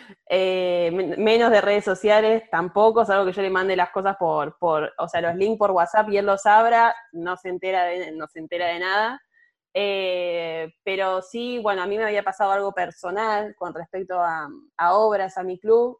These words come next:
y yo antes de, de, de todo esto en equipo también había pensado en sacar un comunicado,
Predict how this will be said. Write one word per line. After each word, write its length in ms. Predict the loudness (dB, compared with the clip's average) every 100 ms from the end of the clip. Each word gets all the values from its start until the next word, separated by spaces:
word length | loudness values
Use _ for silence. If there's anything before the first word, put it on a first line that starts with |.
| _
y 360 | -18 -16 -16 -12
yo 140 | -4 -2
antes 300 | -4 -8 -8
de, 300 | -8 -8 -10
de, 140 | -12 -12
de 120 | -12
todo 120 | -8 -8
esto 180 | -8
en 180 | -10 -10
equipo 440 | -12 -12 -8 -6 -6
también 300 | -6 -6 -6
había 180 | -6 -8
pensado 400 | -10 -8 -8 -8
en 80 |
sacar 240 | -10 -8 -6
un 140 | -6
comunicado, 840 | -8 -12 -12 -6 -4 -2 -2 -6